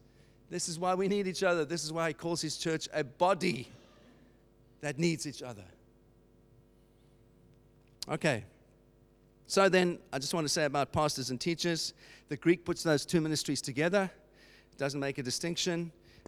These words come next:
They're closely rela-, related, and I just see it like this. Teachers are pastors that are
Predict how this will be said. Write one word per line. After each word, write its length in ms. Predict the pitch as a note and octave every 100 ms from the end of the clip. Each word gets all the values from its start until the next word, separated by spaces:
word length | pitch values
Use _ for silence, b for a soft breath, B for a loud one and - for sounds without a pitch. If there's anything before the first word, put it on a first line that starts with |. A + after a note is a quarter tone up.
| -
They're 140 | G#2
closely 480 | - F3+ E3+ E3 D3
rela-, 160 | C#3 -
related, 800 | C3 B2+ C#3 F3 - F3 D#3+ -
and 120 | B2+
I 100 | D3
just 160 | D3 -
see 120 | D3+
it 100 | C#3
like 180 | C#3 -
this. 240 | D3 -
Teachers 400 | - F3+ - D3+
are 100 | D3
pastors 540 | - E3+ D#3+ - D#3
that 160 | C3+
are 80 | C#3